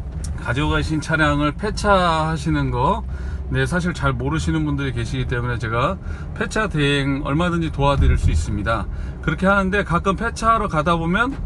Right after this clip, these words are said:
생각지도 않게 수출로, 어, 나갈 수 있는 차종들도 있어요. 근데 그냥 폐차장 보내고 나면 폐차장 좋은 일만 해주는 겁니다. 폐차장에서도 수출을 보내거든요.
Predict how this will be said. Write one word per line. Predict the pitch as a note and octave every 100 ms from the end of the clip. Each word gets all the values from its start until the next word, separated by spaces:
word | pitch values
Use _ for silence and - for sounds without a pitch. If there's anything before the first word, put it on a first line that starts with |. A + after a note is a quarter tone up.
| - - - - - - - - - - - -
생각지도 | B3 C4 B3 A#3+ A3+
않게 | F#3+ C#3+ G3+ G#3 A#2 - - -
수출로, | - D4 - C#4+ B3 F#3 B2+ G2 -
어, | A#2+ A2+
나갈 | B2+ D#3+
수 | D3 D3+
있는 | C#3
차종들도 | B2+ F#3 F#3 F3+ D3 B2 D3
있어요. | A2 G#2+ - A2 G2 G2 A2 F#2 - - - - - -
근데 | F3 F#3+
그냥 | - F#3 F#3+
폐차장 | G#3 G#3+ A3 G#3
보내고 | D3 D3+ D#3 C#3+
나면 | C3 C#3 D#3
폐차장 | - B3 C3 A#3+ A#3+ G3+
좋은 | C#3+ C#3+ C#3+
일만 | C3+ C3 C3
해주는 | F3+ E3+ C3+
겁니다. | G2+ F#2+ F2 -
폐차장에서도 | G3 G#3+ A3 G3+ E3+ C3+ B2
수출을 | - F#3 F3+ D3+
보내거든요. | A2 A#2 G#2+ F#2 F#2+ -